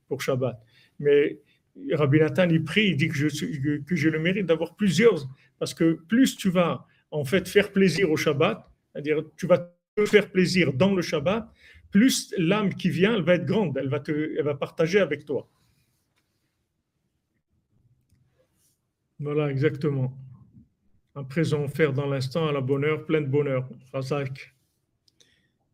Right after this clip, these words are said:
Velo ira levafra betitra lo, biglal hadavar hazeh yivarecha. Maintenant, n'aie pas un mauvais œil, n'aie pas un mauvais cœur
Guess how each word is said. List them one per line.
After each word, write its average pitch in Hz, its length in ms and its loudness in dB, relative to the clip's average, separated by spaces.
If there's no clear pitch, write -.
Velo 160 320 8
ira 214 320 8
levafra 196 520 4
betitra 180 580 0
lo, 202 180 2
biglal 156 460 0
hadavar 180 420 2
hazeh 185 240 2
yivarecha. 175 800 -2
Maintenant, 190 600 -2
n'aie 175 180 4
pas 214 400 -2
un 170 140 -2
mauvais 170 400 2
œil, 196 260 2
n'aie 151 100 -2
pas 196 160 -4
un 208 60 -2
mauvais 185 320 2
cœur 202 420 -4